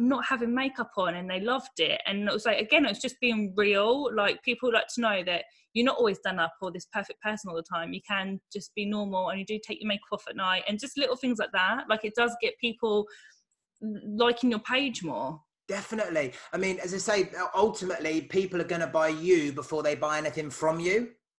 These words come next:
Speaker 1: Yeah.
Speaker 2: Whatever it is that you're selling, you know? And as you say, if you can do that, and then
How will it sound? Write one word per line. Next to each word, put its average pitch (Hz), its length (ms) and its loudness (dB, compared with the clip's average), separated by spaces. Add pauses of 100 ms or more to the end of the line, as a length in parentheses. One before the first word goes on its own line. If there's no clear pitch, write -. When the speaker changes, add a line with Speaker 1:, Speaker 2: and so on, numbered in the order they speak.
Speaker 1:
Yeah. 190 360 0 (280)
Speaker 2:
Whatever 160 500 4
it 139 60 -2
is 131 160 -2
that 135 120 -6
you're 131 160 0
selling, 123 440 -4 (160)
you 147 140 -4
know? 160 240 0 (300)
And 160 120 2
as 170 140 -2
you 170 60 -2
say, 156 280 2
if 143 120 -6
you 226 160 -2
can 202 180 -2
do 190 220 8
that, 135 260 -2
and 151 100 -6
then 156 280 2